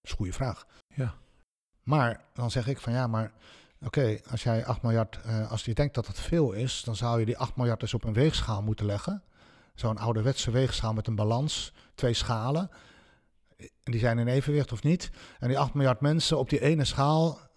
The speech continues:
Speaker 1: nou, dat is natuurlijk een gigantisch gewicht. Maar wat nou als je alle andere biomassa op deze planeet op die andere schaal legt? Wat denk je dat er dan gebeurt?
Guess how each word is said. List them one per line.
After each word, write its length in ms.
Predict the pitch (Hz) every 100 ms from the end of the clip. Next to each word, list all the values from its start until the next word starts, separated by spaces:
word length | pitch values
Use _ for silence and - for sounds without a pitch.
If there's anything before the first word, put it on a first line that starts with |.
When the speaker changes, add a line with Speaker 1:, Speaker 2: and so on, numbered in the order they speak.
| - -
Speaker 1:
nou, 180 | 139 107
dat 100 | 113
is 120 | 117
natuurlijk 220 | 123 139
een 220 | 143 160
gigantisch 380 | 143 185 165 123
gewicht. 520 | - 165 151 104 - - - - - - -
Maar 140 | 143
wat 180 | 156 160
nou 300 | 160 160 151
als 180 | 135 -
je 120 | -
alle 220 | - 175
andere 360 | 156 170 160 131
biomassa 580 | 127 156 131 139 - 127
op 180 | 123
deze 300 | 139 131 -
planeet 420 | 113 117 127 165 151
op 120 | 127
die 100 | 139
andere 260 | 139 127
schaal 400 | 117 - 156 139
legt? 200 | 110 95
Wat 100 | 131
denk 180 | 135 143
je 80 | 131
dat 160 | 117 120
er 60 |
dan 140 | 117 113
gebeurt? 440 | 104 156 104 -